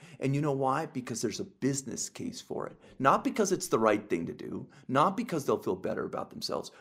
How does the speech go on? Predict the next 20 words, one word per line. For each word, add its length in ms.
but 140
because 400
there's 240
a 60
sound 600
business 360
case 260
for 120
that. 260
And 100
so 140
my 280
hope 340
is 160
that 180
when 160
big 240
sellers 420
and 160
big 240